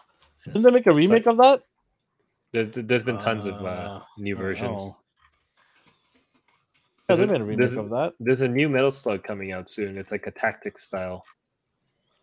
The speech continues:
Speaker 2: Metal Slug Awakening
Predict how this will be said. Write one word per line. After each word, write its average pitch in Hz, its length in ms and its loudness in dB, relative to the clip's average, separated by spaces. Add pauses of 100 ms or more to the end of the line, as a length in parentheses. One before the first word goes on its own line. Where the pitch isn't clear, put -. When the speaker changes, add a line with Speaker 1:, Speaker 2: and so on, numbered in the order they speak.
(600)
Speaker 2:
Metal 156 260 4
Slug 156 480 4
Awakening 123 840 2